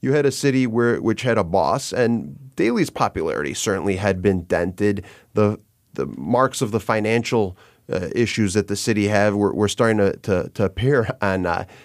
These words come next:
his, uh, political career as well. And I think that the full extent of the problem has only become more evident, uh, since Rahm took over for Daley. But that was a time when it looked like, um,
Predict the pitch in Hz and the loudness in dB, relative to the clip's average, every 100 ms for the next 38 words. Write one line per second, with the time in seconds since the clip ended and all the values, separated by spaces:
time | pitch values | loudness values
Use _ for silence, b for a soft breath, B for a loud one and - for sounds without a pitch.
0 | B - 165 139 123 101 101 - 117 104 | B -2 0 2 0 0 0 -4 0 2
1 | 101 98 90 - 110 101 90 90 92 104 | 2 0 -4 -2 2 4 4 2 0 0
2 | 160 135 98 B B B - 92 95 - | 2 2 0 B B B -4 0 0 0
3 | 92 117 104 95 69 95 - 139 127 110 | -2 -2 -2 -4 -4 -6 -4 -2 0 0
4 | - 107 101 95 95 98 95 95 98 104 | -2 -2 0 0 0 -2 0 -2 -4 -4
5 | 104 101 95 98 - 101 95 92 95 101 | -2 0 0 -4 -2 0 0 -2 0 2
6 | 95 107 107 95 87 90 b b b - | 2 2 0 -2 -4 -8 b b b -10
7 | 90 - - 98 90 98 98 95 92 98 | -8 -8 -2 -2 0 0 2 2 -2 -4
8 | - 139 120 92 90 82 78 73 - 85 | 0 2 2 0 -2 -4 -4 -4 -6 -10
9 | B B B B B _ 113 110 131 175 | B B B B B _ 0 2 0 -2
10 | 190 165 156 156 151 143 127 131 127 127 | -2 -4 -6 -4 -2 0 0 0 0 0
11 | - 117 123 127 127 - 120 113 110 104 | 0 -2 0 -2 -2 -2 0 2 0 -2
12 | - - - 92 92 80 - | -14 -10 -2 -2 -2 -4 -10